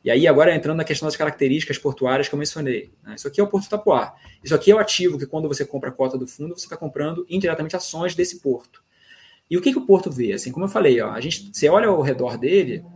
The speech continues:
não tem área urbana, tem área urbana fora. A nossa rodovia de acesso é uma rodovia independente.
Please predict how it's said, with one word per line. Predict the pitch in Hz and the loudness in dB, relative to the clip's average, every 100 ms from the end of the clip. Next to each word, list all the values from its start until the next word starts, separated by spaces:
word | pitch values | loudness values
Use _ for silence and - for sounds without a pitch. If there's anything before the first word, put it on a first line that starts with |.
| - - | -12 -10
não | |
tem | 214 214 156 | -4 -2 0
área | 147 143 135 123 113 - | 2 2 2 2 -4 -6
urbana, | 131 127 131 117 98 | -6 -2 -2 -2 -6
tem | 101 | -4
área | 139 160 | -4 -4
urbana | 143 202 | -4 -6
fora. | 214 160 135 113 - _ _ - | -4 -2 -2 -4 -12 _ _ -6
A | |
nossa | 135 196 175 | -2 0 2
rodovia | 185 170 131 196 262 254 | 2 2 0 0 0 0
de | |
acesso | 135 - 143 202 202 | -2 -2 -2 -2 -4
é | 151 | -6
uma | |
rodovia | 165 160 151 | -6 -6 -4
independente. | 190 196 226 180 143 127 - | -4 -4 -4 -4 -4 -6 -12